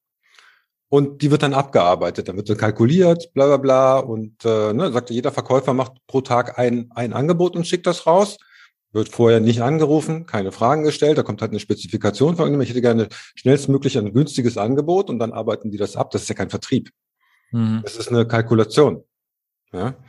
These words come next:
Speaker 1: Aber mal zu checken, hey, macht es überhaupt Sinn, denen ein Angebot zu machen? Was ist eigentlich, warum wollen die das überhaupt? Was ist denn wichtig daran? Ne?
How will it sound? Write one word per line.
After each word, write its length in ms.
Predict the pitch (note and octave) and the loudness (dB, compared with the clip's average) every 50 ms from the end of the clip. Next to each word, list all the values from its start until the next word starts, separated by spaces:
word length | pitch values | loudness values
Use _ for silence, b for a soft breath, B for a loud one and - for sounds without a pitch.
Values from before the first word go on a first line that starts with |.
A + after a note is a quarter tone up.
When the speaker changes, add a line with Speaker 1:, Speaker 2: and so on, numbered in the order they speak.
| B B B B B B B B | B B B B B B B B
Speaker 1:
Aber 200 | - G#2+ A#2 A#2 | 0 2 4 4
mal 120 | A#2 A#2 | 4 2
zu 120 | A#2 B2+ A2+ | 2 -2 -2
checken, 260 | - C#3 C3+ A2+ G#2+ | -2 -2 -2 0 2
hey, 240 | B2 C3+ A#2+ - - - | 2 2 0 -2 -4 -6
macht 200 | G#2+ A2 - - | -6 -6 -6 -8
es 80 | G#2+ | -8
überhaupt 280 | A2+ A2 A2+ A2 F#2 G#2 | -2 0 2 0 2 2
Sinn, 160 | C3 F3 G#3+ | 2 4 4
denen 160 | G#3+ F#3+ D#3+ | 4 4 2
ein 140 | C#3 A#2 B2 | 0 0 -2
Angebot 340 | A#2+ A2+ G#2+ F#2+ G2+ G2+ - | -2 -2 -2 -2 -4 -4 -4
zu 80 | - G#2 | -4 -4
machen? 400 | G2 G2 F#2 - F2+ F2 F2 _ _ _ | -4 -4 -4 -6 -10 -14 -16 _ _ _
Was 340 | - A2 F#2+ G#2 G#2+ - - | -20 -12 -8 -6 -4 -4 -4
ist 120 | A#2+ - A2+ | -2 0 2
eigentlich, 300 | A2 A2+ A2+ G#2 - G2+ | 2 2 0 0 -2 -2
warum 240 | G2 G#2 G#2+ G2+ | -2 0 0 2
wollen 200 | F#2 A2+ D#3+ A3+ | 2 4 4 4
die 80 | D4 D#4+ | 4 4
das 180 | E3+ B2 - - | 2 0 0 0
überhaupt? 400 | A2 G#2 F#2 G2+ F#2 - - A2+ | 0 0 0 0 -2 -2 -4 -4
Was 120 | A2+ - | -4 -4
ist 140 | A#2+ - - | -4 -4 -2
denn 180 | A2+ G#2 G2+ | -2 0 0
wichtig 360 | - F#3+ F#3+ - - A3+ - - | -2 -2 -2 -4 -6 -6 -2 0
daran? 400 | C3+ A2 F2 F2 F2 F2 E2 E2+ | 0 0 0 -2 -4 -6 -6 -4
Ne? 240 | G#2+ D#3+ A3 B | -2 -2 -4 B